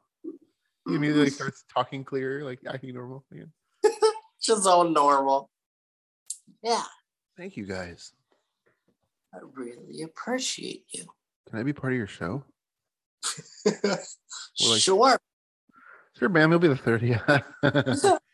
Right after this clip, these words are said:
Speaker 2: You'll be the third choice one.
Speaker 1: <laughs>
Speaker 2: Choice one.
Speaker 1: You gotta take a drug test every day.
Speaker 2: <laughs> No.
Speaker 1: <laughs> Oh, God, he flips out.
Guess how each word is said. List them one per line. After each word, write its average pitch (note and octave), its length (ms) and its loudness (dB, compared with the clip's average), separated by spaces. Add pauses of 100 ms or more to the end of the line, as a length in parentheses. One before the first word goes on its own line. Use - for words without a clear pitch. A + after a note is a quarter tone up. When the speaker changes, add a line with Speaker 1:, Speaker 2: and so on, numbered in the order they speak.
(140)
Speaker 2:
You'll A#3 300 6
be B3 120 2
the F#3+ 280 2 (100)
third C3+ 220 -2 (100)
choice - 280 -10
one. D3+ 360 -6 (360)
Speaker 1:
<laughs> C#3+ 100 2 (240)
Speaker 2:
Choice A2+ 240 -4 (400)
one. C#3+ 220 -6 (440)
Speaker 1:
You A2+ 80 0
gotta A2 100 2
take A#2 120 0
a A2 60 0
drug A2+ 240 0
test F#2+ 200 -4
every F#2 160 -8
day. F#2 220 -8 (600)
Speaker 2:
<laughs> G#3 520 0 (560)
No. C#4 720 4 (160)
Speaker 1:
<laughs> - 160 -14
Oh, F#3 440 6
God, C#3+ 260 2
he C3 100 2
flips B2+ 260 0
out. C3+ 240 -6